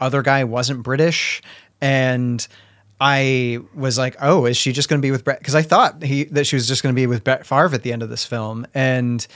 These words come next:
the fact that it's, like, even though I knew it was Brett Favre, I was like, if I didn't, I probably wouldn't have guessed it. I just, this movie took the time to take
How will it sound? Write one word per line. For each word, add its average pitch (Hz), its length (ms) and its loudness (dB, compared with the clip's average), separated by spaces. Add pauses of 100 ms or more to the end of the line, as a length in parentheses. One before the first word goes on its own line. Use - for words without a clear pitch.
(220)
the 139 80 -2
fact 143 260 0
that 135 100 -2
it's, 127 360 -6
like, 139 220 -4
even 151 180 -2
though 147 80 2
I 131 80 0
knew 123 160 -2
it 135 40 -6
was 135 140 -6
Brett 143 180 -2
Favre, 147 360 2
I 135 80 0
was 123 100 -2
like, 127 200 -4
if 143 120 -2
I 139 80 2
didn't, 139 480 -4
I 123 60 -8
probably 120 320 0
wouldn't 117 260 -6
have 113 100 -12
guessed - 280 -2
it. 151 220 -2 (360)
I 151 120 2
just, 160 340 2 (400)
this 160 240 0
movie 196 260 2
took 160 220 -4
the 147 100 0
time 135 320 -2
to 127 140 -4
take - 480 -4